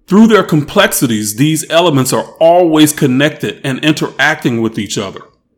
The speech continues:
You can't single out their components in nature.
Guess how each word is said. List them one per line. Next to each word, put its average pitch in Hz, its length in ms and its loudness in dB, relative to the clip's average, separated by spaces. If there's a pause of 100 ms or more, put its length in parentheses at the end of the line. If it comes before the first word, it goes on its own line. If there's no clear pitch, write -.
(1080)
You 143 140 -2
can't 208 340 -2
single 185 480 0
out 156 240 0
their 135 80 2
components 131 720 -2
in 123 200 0
nature. 143 400 -2